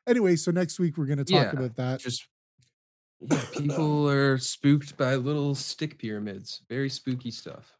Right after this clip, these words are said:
Speaker 1: Oh, I
Speaker 2: Don't,
Speaker 1: would,
Speaker 2: don't
Speaker 1: I
Speaker 2: like
Speaker 1: would,
Speaker 2: 'em.
Speaker 1: if I found a bunch of them, like, around surrounding my house, I would be spooked out too.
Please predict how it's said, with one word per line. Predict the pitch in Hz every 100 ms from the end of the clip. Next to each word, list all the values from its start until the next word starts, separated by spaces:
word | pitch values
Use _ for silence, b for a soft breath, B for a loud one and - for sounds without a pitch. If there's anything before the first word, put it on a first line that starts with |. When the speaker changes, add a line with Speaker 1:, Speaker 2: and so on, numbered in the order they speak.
| _
Speaker 1:
Oh, | 117 131
I | 123
Speaker 2:
Don't, | 147
Speaker 1:
would, | 208 127
Speaker 2:
don't | 104
Speaker 1:
I | 180
Speaker 2:
like |
Speaker 1:
would, | 202
Speaker 2:
'em. | 131 120
Speaker 1:
if | -
I | 120 180
found | 175 131 113
a |
bunch | 104 107
of | 117
them, | 101 104
like, | 101 101
around | 87 117 113 117
surrounding | - 117 117 113 110
my | 107
house, | 113 135 135
I | 139
would | 180
be | 165
spooked | 180 - 190 196
out | 196
too. | - 220 151